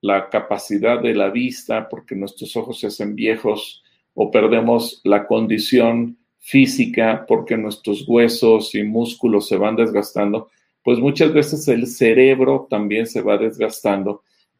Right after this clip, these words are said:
y por X o Z circunstancias hay personas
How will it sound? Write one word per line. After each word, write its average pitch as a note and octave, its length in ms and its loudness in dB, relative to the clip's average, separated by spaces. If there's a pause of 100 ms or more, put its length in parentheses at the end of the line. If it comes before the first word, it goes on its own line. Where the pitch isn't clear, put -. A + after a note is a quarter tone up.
(120)
y A#2 140 2
por A2+ 380 2
X C3 460 0
o G#2 60 -2
Z A2+ 340 -2
circunstancias A2+ 840 -6
hay G2+ 100 2
personas B2+ 760 -4